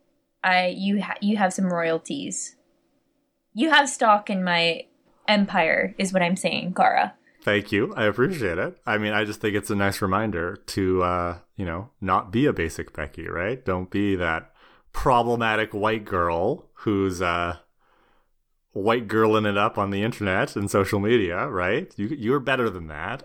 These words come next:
Speaker 2: And, uh, I, I think names are very important. And as much as a,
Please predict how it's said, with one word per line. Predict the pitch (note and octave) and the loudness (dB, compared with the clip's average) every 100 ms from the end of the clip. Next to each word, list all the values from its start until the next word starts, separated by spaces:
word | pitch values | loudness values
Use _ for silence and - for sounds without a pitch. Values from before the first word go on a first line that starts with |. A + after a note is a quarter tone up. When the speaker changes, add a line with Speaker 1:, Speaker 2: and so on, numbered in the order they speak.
| - | -6
Speaker 2:
And, | G2 G2 G2 | -2 -2 -2
uh, | G2+ G2 G2 F#2+ _ _ _ _ _ _ _ _ _ | -2 -2 -4 -8 _ _ _ _ _ _ _ _ _
I, | B2 - | -4 0
I | C3 | 2
think | D#3 C3+ | 2 2
names | B2+ B2+ B2 | 2 2 2
are | A#2+ | 4
very | A2 G#2+ | 4 2
important. | G2 - G2+ A2 F#3+ A3+ - | 2 2 2 2 -2 -6 -8
And | - F2+ F2+ | -4 -2 -2
as | G2+ G2 | -4 -2
much | G#2 - | -2 0
as | G2+ | 0
a, | G2 F2 | 2 0